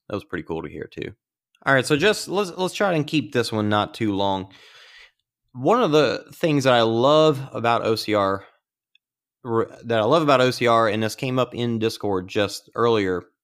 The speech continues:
is the consistent, I consistently find new goals to achieve all the time. If I hit one goal, there's always something new to do or try or reach for. And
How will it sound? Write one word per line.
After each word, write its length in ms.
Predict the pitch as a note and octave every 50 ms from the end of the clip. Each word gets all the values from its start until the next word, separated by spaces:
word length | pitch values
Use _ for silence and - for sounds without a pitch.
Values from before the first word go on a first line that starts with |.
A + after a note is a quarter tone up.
| _ _ _ _ _
is 560 | - B2+ B2 B2+ B2 A#2 A2+ A#2 A#2 A#2 - - _ _ _ _ _ _ _ _ _
the 380 | A2 G#2+ G#2 A2+ A2+ A2 G#2+ G#2
consistent, 1120 | - - G#2+ G2+ - - - - - E3+ F3 E3+ - - - D3 C#3 C3 - - - - _ _ _ _ _ _ _ _ _ _
I 100 | A#2+ B2+
consistently 840 | B2+ C3+ A#2+ A2+ - - - G3 F#3 - - F3 C#3+ D3 D3+ D3 C3+
find 800 | C3+ - - D3+ D3 D3 C#3+ C#3 C3+ C3+ C3 C3 C3 C3 B2 - _ _ _ _ _ _ _ _
new 340 | - A2+ A#2 B2 C3 C#3+ D3+
goals 840 | C#3 B2 B2 A#2+ A#2 A2 G#2+ G#2 G2+ F#2+ F2+ F2+ F2+ - - - - _ -
to 160 | - - A2
achieve 800 | G2+ G2 G2 - - A#2+ G#2+ F#2 F2 E2 E2 D#2+ - - _ _ _ _ _ _ _ _ _
all 260 | - C3+ D3 D3+ C#3
the 100 | B2+ B2
time. 320 | - A#2+ G2+ F2 - - - _ _ _ _
If 100 | - G#2
I 140 | A#2 B2+ C#3+
hit 180 | C#3+ D#3+ D#3 C#3
one 240 | C#3+ C#3+ C#3+ C#3+ C3+
goal, 260 | C#3 C#3 C#3 C#3 C3+
there's 200 | A#2 A#2 A2 B2+
always 220 | B2+ B2+ B2 A#2
something 360 | - B2+ A2+ - A#2 A2+ A2+
new 300 | A#2 A#2+ A#2+ A#2 A2+ A2+
to 160 | A2+ - - G#2+
do 420 | G#2+ G#2+ G#2+ G#2+ G#2 G2+ G2 G2+
or 100 | G#2 F#2+
try 440 | - - - G#2+ G2 G2 G2 G2 F#2+
or 220 | F#2+ - F2+ F2+ F2
reach 260 | G2+ G2+ F#2+ - -
for. 340 | - - E2+ A1+ G#1+ - _ _ _ _ _ _ _ _ _
And 580 | - G#2 G2 G2 F#2+ F#2+ F#2+ F#2+ F#2 F#2 F#2+